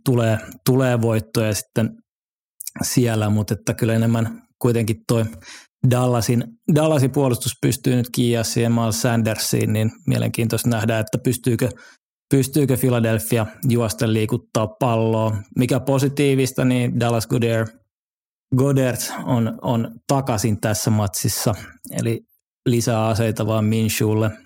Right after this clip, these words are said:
mut että tota, kyllä Dallas sitä, niin kuin, isoa virhettä odottaa varmasti Minshewlta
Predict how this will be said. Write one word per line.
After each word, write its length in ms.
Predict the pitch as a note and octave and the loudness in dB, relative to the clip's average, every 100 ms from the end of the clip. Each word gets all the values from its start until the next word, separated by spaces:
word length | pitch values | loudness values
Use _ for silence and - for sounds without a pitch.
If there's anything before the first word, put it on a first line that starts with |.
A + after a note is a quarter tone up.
| _ - | _ -4
mut 120 | A2+ | 0
että 240 | G#2+ - A2 | 0 -2 -2
tota, 280 | A2+ A#2+ G#2+ - | -2 -2 -4 0
kyllä 240 | A#2 A2+ B2 C#3 | 0 0 -2 -2
Dallas 360 | C3 B2+ B2 - | 2 2 0 0
sitä, 200 | B2+ B2+ | 0 2
niin 180 | A#2+ A#2+ | 2 2
kuin, 140 | A#2+ | 0
isoa 420 | B2+ B2 C3+ A#2+ A2+ - _ - - - - | 0 0 2 2 0 -6 _ -20 -14 -8 2
virhettä 640 | B2 C3 A2 - - B2+ - - - _ _ - | 2 4 2 0 0 -2 -2 -12 -20 _ _ 0
odottaa 480 | A2 A2 - A2+ | 0 0 -2 0
varmasti 460 | A2+ A2+ A#2 A#2 - | 0 0 0 0 0
Minshewlta 520 | B2 A#2+ A2+ B2+ A#2+ | 0 0 0 0 -2